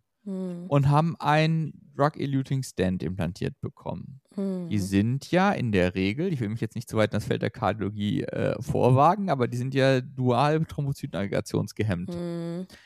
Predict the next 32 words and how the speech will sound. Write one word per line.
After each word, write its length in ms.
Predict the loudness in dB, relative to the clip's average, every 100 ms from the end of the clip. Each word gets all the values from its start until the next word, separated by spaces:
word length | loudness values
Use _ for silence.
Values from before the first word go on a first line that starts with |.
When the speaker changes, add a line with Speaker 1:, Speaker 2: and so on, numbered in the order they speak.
| _ _ _ _
Speaker 2:
Wie 100 | -8
schaut 240 | 4 6 6
das 140 | 4
denn 160 | 4 2
aus? 400 | 4 2 0 -12 _ -2
Was 160 | 2
soll 120 | 6 6
man 140 | 8
da 140 | 6
machen? 380 | 6 4 2 -2 -8 _
Gibt's 180 | -6 0
da 60 |
Empfehlungen 420 | 4 6 6 4
Speaker 1:
Ja. 40 | 0
Speaker 2:
zu? 320 | -2 -2 -2 _ _ _ _ 2
Oder 240 | 6 10
Speaker 1:
Da 140 | 10
gibt's 420 | 10 6 4 0 4
Speaker 2:
weitermachen? 560 | 6 6 4 0 -2 -8 _ _
Speaker 1:
<laughs> 60 | 2 4 2 0 0 0
Nee, 260 | 4 4
da 120 | 4
gibt's 320 | 2 -2 -6 -6 2
auch 420 | 6 6 4 0 4
eine 440 | 6 8 6 4 2
Empfehlung 480 | 0 0 2 2
zu, 400 | 0 0 2 0
und 280 | 0 -2 -2
zwar 680 | -2 2 2 4 2 -2 -8 _ -2
zum 240 | 0 0
präoperativen 960 | 0 0 2 -2 -4 -4 -2 -2 -2 -2
Umgang 680 | 0 2 2 2 2 0